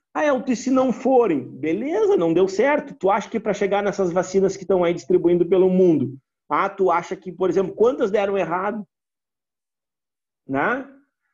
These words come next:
E em tão pouco tempo. Porque tá todo mundo trabalhando pra isso. Porque é algo que tá prejudicando o planeta inteiro.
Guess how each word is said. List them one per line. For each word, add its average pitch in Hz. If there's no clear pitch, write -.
E 156
em 143
tão 190
pouco 226
tempo. 196
Porque -
tá -
todo 262
mundo 262
trabalhando 240
pra 233
isso. 214
Porque 147
é 175
algo 190
que -
tá 220
prejudicando 202
o 208
planeta 208
inteiro. 208